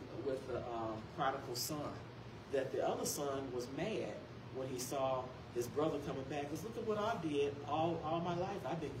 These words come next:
good. And then here he goes, been gone all this time and comes back. That God's sense of measurement is not the same way as our sense of measurement. He wants everybody to come back. He welcomes you with open arms.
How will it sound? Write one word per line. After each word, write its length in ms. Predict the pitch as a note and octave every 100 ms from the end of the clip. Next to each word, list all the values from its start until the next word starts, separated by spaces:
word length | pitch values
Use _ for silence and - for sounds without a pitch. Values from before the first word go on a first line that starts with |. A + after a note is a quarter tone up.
| B2+
good. 180 | B2+ D3 C#3 - C3+
And 100 | C3+
then 120 | C3+
here 160 | E3+ E3
he 120 | G#3+
goes, 540 | D#3+ C#3+ C#3 C#3 - - - -
been 160 | C3+
gone 280 | C#3+ D#3+ D#3+
all 180 | B2+ A#2+
this 160 | B2
time 160 | - C3+ B2+
and 160 | B2 B2
comes 200 | C3 A#2+
back. 300 | D3 D#3+ - - - - - -
That 180 | F3+ -
God's 380 | F3+ G3 G3+
sense 300 | - F3 D#3+
of 120 | D3 D3+
measurement 480 | D3 D3 C#3 C3+ B2 -
is 140 | C3
not 220 | D3+ E3 -
the 60 |
same 380 | - D#3 C#3+ C#3
way 180 | C3+ B2 -
as 120 | - C3+
our 120 | C#3+
sense 300 | - G#2+ -
of 160 | - A#2
measurement. 460 | G#2+ G#2 G#2+ G#2 - - - -
He 220 | F#3+ F#3 C#3
wants 420 | C#3+ F#3+ - - -
everybody 440 | C3+ B2 A2+ A2 G#2
to 200 | F#2+ G2+
come 140 | G#2+ G2+
back. 240 | A2 G2+ -
He 180 | D#3+ D#3 - - B2 B2+
welcomes 480 | D#3+ D3+ C#3+ B2
you 80 | B2 A#2+
with 140 | A2+ A2+
open 280 | C3 B2+ A#2+
arms. 460 | D3+ F3 G#2+ -